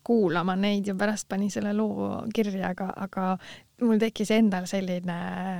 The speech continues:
äh, veidi, äh, ärev tunne, et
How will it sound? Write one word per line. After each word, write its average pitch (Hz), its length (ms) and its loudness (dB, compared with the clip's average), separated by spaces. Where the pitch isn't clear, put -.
äh, 160 360 -8
veidi, 196 760 0
äh, 185 580 -2
ärev 196 320 0
tunne, 202 380 0
et - 240 -8